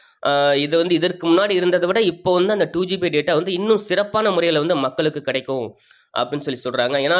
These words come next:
அதோட, அஹ், நெட்வொர்க் தன்மையை வந்து பி எஸ் என் எல் நிறுவனம், அஹ், டூ, அஹ், முக்கியமா சொல்ல போனா அந்த,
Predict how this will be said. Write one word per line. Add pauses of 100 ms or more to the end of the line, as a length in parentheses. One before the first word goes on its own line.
அதோட, (520)
அஹ்,
நெட்வொர்க்
தன்மையை
வந்து (100)
பி
எஸ்
என்
எல்
நிறுவனம், (400)
அஹ்,
டூ, (460)
அஹ்,
முக்கியமா
சொல்ல
போனா
அந்த,